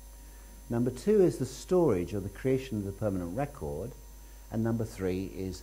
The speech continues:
the recall. So we just remember it as one, two, three. So we've got the input, the storage, and then the recall. So when you listen to me,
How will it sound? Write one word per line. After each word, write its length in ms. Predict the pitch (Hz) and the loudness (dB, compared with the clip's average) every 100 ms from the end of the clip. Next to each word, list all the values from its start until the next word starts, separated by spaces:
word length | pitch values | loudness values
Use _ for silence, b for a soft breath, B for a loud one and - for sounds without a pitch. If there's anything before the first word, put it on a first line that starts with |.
| - | -6
the 120 | 101 98 | -4 0
recall. 540 | 131 117 - 67 60 - - - B B B B | 2 0 0 -8 -8 -14 -18 -18 B B B B
So 440 | - - 107 110 101 - | -6 0 2 2 -2 -4
we 100 | 104 | -4
just 240 | 110 151 143 | -2 -2 2
remember 380 | 120 110 104 | 2 2 2
it 140 | 101 101 | 0 0
as 160 | 90 - - | -4 -6 -10
one, 380 | 104 98 98 92 - | -4 -2 -2 -4 -4
two, 160 | 92 | -6
three. 280 | 85 - 76 | -6 -6 -8
So 140 | - | -4
we've 120 | 95 95 | -4 -2
got 160 | 98 | -2
the 140 | 110 110 | -4 -6
input, 580 | 139 160 175 - 220 220 - - B B B B - | -2 0 0 0 -2 -2 -14 -18 B B B B -6
the 80 | 101 | -4
storage, 1160 | - - - 139 127 92 73 67 104 143 - - - - B B B | -4 -6 2 6 6 6 2 0 -2 -4 -12 -14 -16 -18 B B B
and 160 | 92 98 | -4 0
then 240 | 98 92 | 0 2
the 220 | 90 92 | 0 0
recall. 480 | 87 92 76 - - - - - - B B B B | 0 -2 -2 -8 -10 -14 -18 -18 -18 B B B B
So 200 | B - | B -2
when 160 | 101 123 | 2 4
you 100 | 135 | 6
listen 340 | 139 - 156 131 | 4 2 0 0
to 120 | 123 | 0
me, 500 | 120 123 107 101 | 2 2 2 0